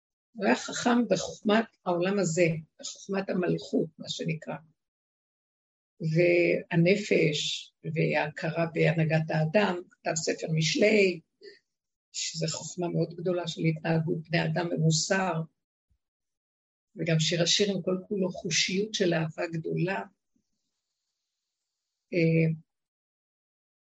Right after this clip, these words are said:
אני מסתכלת עליו, אני אומרת, "זה חכם,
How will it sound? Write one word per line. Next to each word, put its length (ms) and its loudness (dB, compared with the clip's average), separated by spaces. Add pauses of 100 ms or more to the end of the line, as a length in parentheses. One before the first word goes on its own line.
(140)
אני 320 -4
מסתכלת 520 4 (140)
עליו, 280 4
אני 100 2
אומרת, 280 2 (260)
"זה 360 2 (300)
חכם, 480 -2